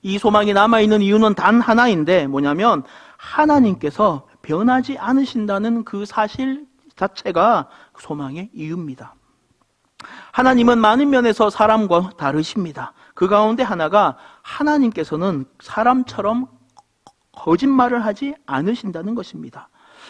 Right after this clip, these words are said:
우리가 잘 알고 있는 민수기 이십삼 장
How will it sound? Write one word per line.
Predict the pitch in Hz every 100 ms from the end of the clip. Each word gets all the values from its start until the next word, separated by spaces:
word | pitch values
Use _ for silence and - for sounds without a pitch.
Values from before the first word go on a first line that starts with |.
| -
우리가 | - 175 175 190
잘 | 170 196
알고 | 214 226
있는 | 220 226 254 - _ _
민수기 | 156 175 247 190 175 127 - _ _ - - -
이십삼 | 156 185 - 165
장 | 180 220 330